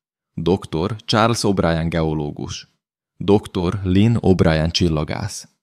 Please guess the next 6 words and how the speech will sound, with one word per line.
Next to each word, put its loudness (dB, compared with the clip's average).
Stuart 2
Weston 2
űrpilóta. 0
Angie 4
Weston 0
Pascal 0